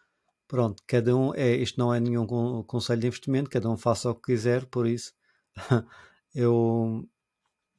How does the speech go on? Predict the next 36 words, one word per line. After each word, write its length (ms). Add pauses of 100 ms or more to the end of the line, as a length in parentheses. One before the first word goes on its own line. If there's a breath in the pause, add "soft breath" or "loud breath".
(360)
pronto, 360
enfim. 340 (640 loud breath)
Ah, 220
como 200
podem 280
ver, 160
tá 160
aqui 340
a 80
três 320
cêntimos, 640 (640)
tá 140
a 40
três 320
cêntimos, 440
muito 300
bem, 320
já 240
tripliquei 840
o 40
meu 160
investimento 520
aqui 400
e 180
ela 200
tá 160
aqui 420 (320 soft breath)
lateralizada. 880 (840)
Ah, 400
se 260
eu 60
fosse 320
aqui 240
clicar 400
em 140
trade, 460